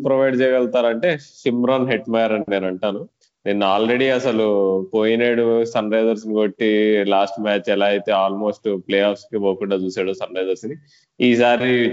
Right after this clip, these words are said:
చాలా ఇంపార్టెంట్ ఇన్నింగ్స్ యాక్చువల్ గా నిన్న మ్యాచ్ లో, నిన్న మాట్లాడుకోవడం మర్చిపోయాం మనం, ఫార్టీ బాల్స్, ఫార్టీ, ఫార్టీ రన్స్.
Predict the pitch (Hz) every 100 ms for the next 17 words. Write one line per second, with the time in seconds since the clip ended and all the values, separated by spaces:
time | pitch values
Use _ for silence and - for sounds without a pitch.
0 | 113 113 110 117 127 131 123 113 104 98
1 | 95 104 101 92 92 95 95 110 110 92
2 | 87 87 90 98 95 92 85 - 92 87
3 | 85 90 90 85 90 90 87 87 90 -
4 | 90 85 90 90 90 90 92 98 117